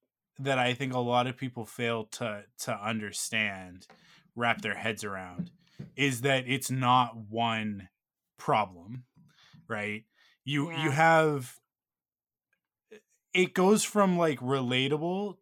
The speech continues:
Speaker 1: to, uh, absurd really quickly. But,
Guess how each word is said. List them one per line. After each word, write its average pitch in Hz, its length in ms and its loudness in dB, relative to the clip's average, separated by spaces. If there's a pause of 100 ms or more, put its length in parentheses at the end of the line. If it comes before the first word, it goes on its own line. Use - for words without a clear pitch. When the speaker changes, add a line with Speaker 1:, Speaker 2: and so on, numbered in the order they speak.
Speaker 1:
to, 123 680 -2 (680)
uh, 107 440 2 (360)
absurd 107 640 -2 (160)
really 120 300 -4
quickly. 101 580 -4 (380)
But, 143 500 4